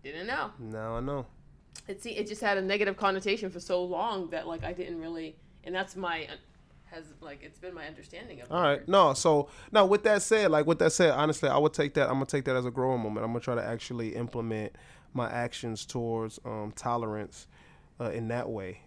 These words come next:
Speaker 2: like, enduring, um, endure, accepting and enduring. Yeah.
Speaker 1: Enduring, yeah.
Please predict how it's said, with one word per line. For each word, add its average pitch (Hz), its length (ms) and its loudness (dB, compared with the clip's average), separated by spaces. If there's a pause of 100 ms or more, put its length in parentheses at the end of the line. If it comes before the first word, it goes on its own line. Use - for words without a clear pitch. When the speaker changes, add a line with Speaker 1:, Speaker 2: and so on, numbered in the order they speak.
(100)
Speaker 2:
like, 101 200 -10
enduring, 107 680 -6 (300)
um, 107 420 -14 (260)
endure, 113 280 -8
accepting 113 500 -10
and 110 80 -6
enduring. 110 480 -6 (600)
Yeah. 113 220 -14 (240)
Speaker 1:
Enduring, 208 680 -4
yeah. 185 320 -4